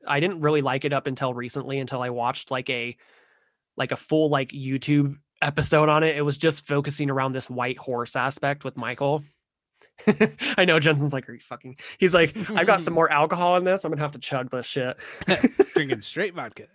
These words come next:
Speaker 2: <laughs>
Speaker 1: Um, I like the white horse aspect of it. Um, I do kind of sort of see it as, like, an excuse to have his wife in it again.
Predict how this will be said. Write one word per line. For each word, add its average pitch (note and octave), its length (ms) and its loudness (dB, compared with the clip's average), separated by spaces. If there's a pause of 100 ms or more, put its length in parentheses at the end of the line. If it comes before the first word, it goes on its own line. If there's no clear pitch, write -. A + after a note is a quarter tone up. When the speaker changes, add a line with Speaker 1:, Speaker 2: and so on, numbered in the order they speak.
(140)
Speaker 2:
<laughs> C4+ 960 -2
Speaker 1:
Um, E3+ 420 4 (300)
I G#3 140 4
like E3+ 260 2
the G3 100 0
white G3 200 2
horse F#3 440 0
aspect F#3 420 -2
of F#3+ 120 -2
it. G3 280 -2
Um, C#3 520 0 (380)
I E3 140 0
do E3+ 540 0
kind D#3+ 400 2
of D#3+ 140 2
sort D#3+ 340 0
of D#3 80 0
see D3+ 280 -2
it D3+ 100 0
as, C#3+ 200 -4
like, C#3+ 180 -2
an C#3 220 -6
excuse C#3+ 560 -6
to C#3 80 -8
have C3 220 -4
his C3+ 140 -8
wife B2 300 -8
in C#3 80 -6
it C3+ 100 -6
again. C3+ 420 -4